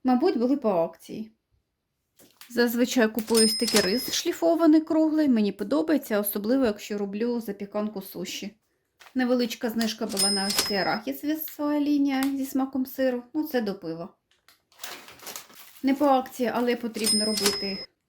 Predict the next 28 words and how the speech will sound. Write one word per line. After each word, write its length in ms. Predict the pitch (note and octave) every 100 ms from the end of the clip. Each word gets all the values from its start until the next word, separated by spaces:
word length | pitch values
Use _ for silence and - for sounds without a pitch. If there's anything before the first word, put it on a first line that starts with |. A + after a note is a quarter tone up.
| -
творожну 520 | B3 G3+ G3 A3 A3
паску 380 | F4 G4+ - D#4
сирну, 540 | - D#4+ D4+ C#4 C4+ - _
то 100 | -
потрібно 520 | - - C4+ C#4 G#3+ F#3+
у-, 240 | E3+ G#3
мені 360 | G3+ G#3+ A#3+ A#3+
відріз 420 | G#3+ F#3+ A3+ A3
марлевий. 500 | G3+ G3+ G3 F#3+ F#3 - - - - _ - - - - - - - -
Купила 280 | G3+ C4+ C4
від 140 | -
Розумний 420 | G3 G3 A#3 G#3
Вибір. 320 | F3+ G3 G3+ - - _
Три 120 | -
метри 320 | B3 E4+ F4+ A#3+
на 140 | G3+
дев'яносто 400 | G#3 A3+ D4 -
сантиметрів. 680 | - A3 G3 F3+ F3 - G#3 - - - -
І 140 | - C#4
останнє, 420 | - - A3 G#3+
що 180 | A3 B3+
купила, 420 | C4 - G4 G4
це 240 | - C#4+
анчоуси. 680 | A#3+ G3 G3+ F#3 F#3+ - G#3 -
Від 140 | G#3 A3
своя 260 | G#3+ G#3
лінія, 400 | A#3 F4+ F4+ C#4 C4 -
трис-, 240 | G#3 -